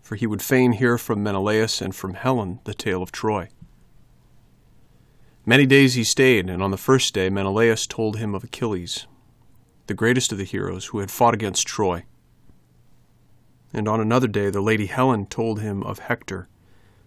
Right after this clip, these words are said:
the noblest of all the men who defended King Priam's city.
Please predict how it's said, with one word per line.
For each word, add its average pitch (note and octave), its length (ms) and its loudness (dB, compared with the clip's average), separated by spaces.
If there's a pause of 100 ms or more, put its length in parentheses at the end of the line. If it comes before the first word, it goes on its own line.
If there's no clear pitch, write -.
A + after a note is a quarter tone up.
(380)
the A2 80 -2
noblest A2+ 500 2
of G2 100 -6 (120)
all A#2+ 240 2
the A#2 80 -2
men F#2+ 220 -6
who G#2 120 -8
defended G2+ 460 -6
King G#2 240 -8
Priam's - 360 -8
city. - 360 -6